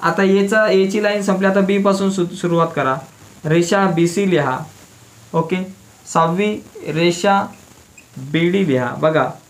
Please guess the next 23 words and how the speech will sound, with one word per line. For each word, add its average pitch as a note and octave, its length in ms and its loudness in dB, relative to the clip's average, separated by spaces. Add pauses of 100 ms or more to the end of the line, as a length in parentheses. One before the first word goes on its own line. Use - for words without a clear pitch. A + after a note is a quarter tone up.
(160)
बीसी E3+ 360 0
झालं, F#3+ 260 4
आता F#3+ 200 2
बीडी F#3 380 2
लिहा. A#2+ 220 0 (520)
आणि C#3+ 140 -2
त्यानंतर F3+ 360 2
सातवा F#3 400 2
मुद्दा F#3 300 2
एक F#3 160 2
आहे, D#3+ 240 4 (600)
रेषा D#3+ 500 2 (960)
बीसी E3+ 400 0
झालं, F#3 400 2
बीडी F#3 280 2
झालं, E3+ 220 4
आता F3+ 140 0
सीडी G3+ 320 -2
पण G3+ 160 0
लिहून D#3+ 260 0
टाका, C3+ 320 -4
रेषा D#3 300 2
सीडी. D3+ 340 -2